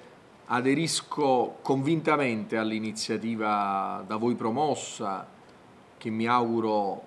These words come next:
molto partecipata, che il tema dell'informazione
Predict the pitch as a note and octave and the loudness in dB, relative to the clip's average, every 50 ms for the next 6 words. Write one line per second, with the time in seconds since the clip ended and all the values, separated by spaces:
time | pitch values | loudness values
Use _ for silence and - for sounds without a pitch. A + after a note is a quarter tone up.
0 | - - - A#2 A#2+ C3+ C3+ A#2 - C#3 B2 A2+ A#2 A2+ - - A#2+ - A#2 A2 | -18 -16 -10 -6 -2 -2 -2 -2 -2 -2 0 0 0 -2 -2 -4 -6 -4 -4 -4
1 | - G#2+ G2 F2 E2 - - - - - - - - - - - - - - A#2+ | -2 -2 -2 -2 -2 -6 -12 -14 -16 -18 -20 -20 -20 -20 -20 -20 -14 -10 -8 -6
2 | G#2 - E3+ E3+ E3+ D#3+ D#3 D3+ C#3+ C#3 A#2+ - C#3+ C#3 C3 C3 B2+ B2 - - | -2 2 4 4 4 4 4 2 2 0 -2 -2 -2 -2 0 0 0 0 0 2
3 | - E3+ F3 E3+ D#3 C#3 B2 A2+ G#2+ | 4 4 4 4 2 -2 -4 -6 -8